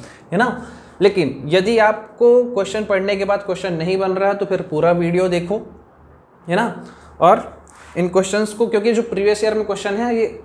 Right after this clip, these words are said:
मान के चलो कि कुछ questions जो हैं वो आपके repeat भी होंगे, मतलब same pattern के, है ना। Same question तो repeat नहीं होगा,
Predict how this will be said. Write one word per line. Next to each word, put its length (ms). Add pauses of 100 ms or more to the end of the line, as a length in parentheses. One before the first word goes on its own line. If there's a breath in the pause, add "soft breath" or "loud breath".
(140)
मान 240
के 100
चलो 240
कि 100
कुछ 320
questions 400
जो 120
हैं 100
वो 120
आपके 240
repeat 400
भी 120
होंगे, 300
मतलब 280
same 300
pattern 460
के, 200 (180)
है 60
ना। 160
Same 240
question 260
तो 100
repeat 320
नहीं 120
होगा, 260